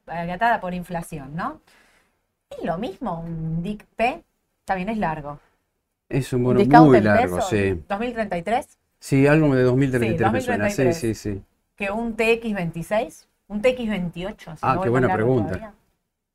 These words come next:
Speaker 2: Qué buena
Speaker 1: Si voy a estar
Speaker 2: pregunta.
Speaker 1: en deuda larga, miren acá, lo charlo con Edu.
Speaker 2: Qué buena
Speaker 1: Yo
Speaker 2: pregunta.
Speaker 1: tengo una respuesta personal mía, Sole.
Speaker 2: Sí.
Speaker 1: ¿Vos qué pensás?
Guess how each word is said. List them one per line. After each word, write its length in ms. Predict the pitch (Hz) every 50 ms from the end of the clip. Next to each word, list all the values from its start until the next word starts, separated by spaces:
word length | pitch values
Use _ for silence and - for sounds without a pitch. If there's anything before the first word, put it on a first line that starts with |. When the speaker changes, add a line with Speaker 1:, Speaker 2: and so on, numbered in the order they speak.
| _ _ _ _ _ _
Speaker 2:
Qué 80 | 104
buena 160 | 110 123 131 247
Speaker 1:
Si 60 | 254
voy 160 | 294 370 392
a 40 | 381
estar 80 | 294 - 311 302
Speaker 2:
pregunta. 80 | 294
Speaker 1:
en 100 | 285 269
deuda 300 | 262 269 269 262 254 233 226
larga, 460 | 202 180 170 160 160 160 160 165 160 - _
miren 280 | 202 190 180 170 165 170
acá, 340 | 175 170 180 170 170 170 - - _ _ _ _ _ _
lo 100 | - 175
charlo 300 | 170 - 202 196 190 190
con 140 | 175 180 180
Edu. 340 | 180 180 180 170 170 170 165 - _ _ _
Speaker 2:
Qué 120 | _ - 127
buena 180 | 143 143 135
Speaker 1:
Yo 60 | 120 95
Speaker 2:
pregunta. 360 | 101 120 143 - - - 349
Speaker 1:
tengo 200 | 370 349 - 269
una 160 | 247 233 214
respuesta 580 | 208 208 214 214 - 214 196 185 - - 170 170
personal 760 | - 175 170 170 170 - - 180 185 214 226 226 214 196 196 202
mía, 580 | 220 247 240 226 208 190 180 175 170 170 170 - _ _ _ _ _ -
Sole. 460 | 233 240 220 202 180 175 170 170 170 - _
Speaker 2:
Sí. 400 | _ - - 110 107 101 90 90 - _ _ _ -
Speaker 1:
¿Vos 120 | 247 254
qué 120 | - 226
pensás? 480 | 190 190 170 170 165 - 156 151 147 147